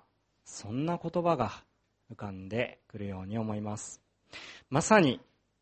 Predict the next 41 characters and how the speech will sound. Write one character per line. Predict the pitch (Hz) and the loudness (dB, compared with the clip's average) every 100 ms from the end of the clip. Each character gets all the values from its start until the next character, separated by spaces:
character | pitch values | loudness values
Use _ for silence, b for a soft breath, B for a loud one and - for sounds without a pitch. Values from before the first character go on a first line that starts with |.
| _ _ _ | _ _ _
こ | - | -8
こ | 117 | 0
に | 120 | 2
登 | 113 120 | 4 6
場 | 123 | 6
す | 117 131 | 2 2
る | 131 | 0
イ | |
ス | 113 131 | 2 4
ラ | |
エ | 139 | 6
ル | 143 | 6
人 | 135 127 | 6 2
た | 113 | 0
ち | - | -2
の | 110 | -4
姿 | 104 - 147 139 113 | -4 0 0 0 -2
は、 | 110 123 117 - _ _ _ _ | 2 2 2 -4 _ _ _ _
試 | - - - 202 | -8 -6 -4 0
練 | 269 233 | 2 2
の | 110 | 2
連 | 98 107 | 0 -4
続、 | 110 113 - 104 _ _ _ _ _ - | -4 -6 -8 -14 _ _ _ _ _ -14
そ | - | -6
し | 117 - | -4 -2
て | 131 127 - b b b - | 0 0 0 b b b -10
戦 | 110 120 127 156 160 | -4 0 2 4 2
い | |
の | 160 156 | 2 2
連 | 147 156 | 2 2
続 | 160 156 151 _ _ _ _ - | 0 0 -8 _ _ _ _ -12
と | 104 | -6
い | |
う | 104 | -6
こ | 113 | -8
と | 107 98 | -10 -6
が | 107 104 - _ | -4 -6 -10 _
で | - | -16
き | 98 | -10
ま | 110 104 | -6 -6
す。 | - - | -8 -16